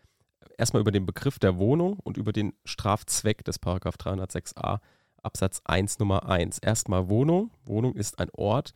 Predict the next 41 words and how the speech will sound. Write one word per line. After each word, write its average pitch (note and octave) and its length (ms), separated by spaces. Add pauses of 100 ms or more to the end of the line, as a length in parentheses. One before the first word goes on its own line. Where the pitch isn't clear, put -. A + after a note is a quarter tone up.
(340)
den A2 140
eine G2 240
Person G#2+ 420
zum G2 240
Mittelpunkt A#2 640
ihres F#2+ 320
Lebens F#2 380
gemacht - 360
hat. - 220 (220)
Daran F#2+ 260
sieht A2 220
man C3 140
schon, B2 320 (520)
was G#2 200
der G2+ 100
Strafzweck - 720
ist, - 420
ne? B2+ 200 (320)
Ob - 160
dies A2 160
jetzt - 220
letztlich A2+ 300
der G2 100
Fall C3+ 240
ist, E2 140
also - 200
ob - 120
das G#2 260
wirklich A#2+ 320
jetzt - 300 (400)
der F#2+ 80
Mittelpunkt A2+ 640 (220)
der F2+ 180
einen F#2 160
Person A2 420
ist, C3+ 160 (200)
bestimmt G#2+ 280
sich - 240
nach F#2 160
den F#2 280
tatsächlichen, G2 680